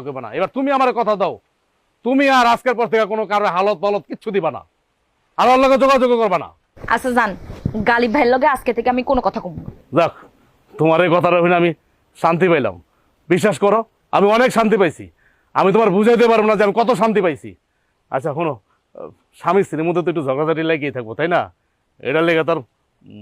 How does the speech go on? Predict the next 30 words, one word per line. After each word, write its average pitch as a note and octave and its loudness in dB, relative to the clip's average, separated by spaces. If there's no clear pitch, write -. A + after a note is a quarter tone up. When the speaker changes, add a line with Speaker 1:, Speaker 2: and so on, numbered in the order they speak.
Speaker 1:
মন D3+ -4
খারাপ E3 -4
করতে C#3 -12
নাই। F2+ -18
আচ্ছা, C3 -6
তোমার C#3+ -2
আর E3 0
রান্না D#3 0
করে D#3+ -4
গিয়ে D#3+ -2
রাঁধতে D3 -6
হইব A#2+ -10
না। G#2 -16
আমি C#3+ -2
এক - -4
কাম F3 0
করি, G#2 -10
এই, B2+ -10
আমি C#3+ -6
বাজারে G3 2
গিয়া A#3 4
আমি D3 -8
তোমার E3 -4
লেগে E3 -2
বিরিয়ানি F#3 -2
লই F#3 0
আহি। G2+ -16
Speaker 2:
বিরিয়ানি D#4+ 2
আনবেন? F4 -2
মোরগ F#4 2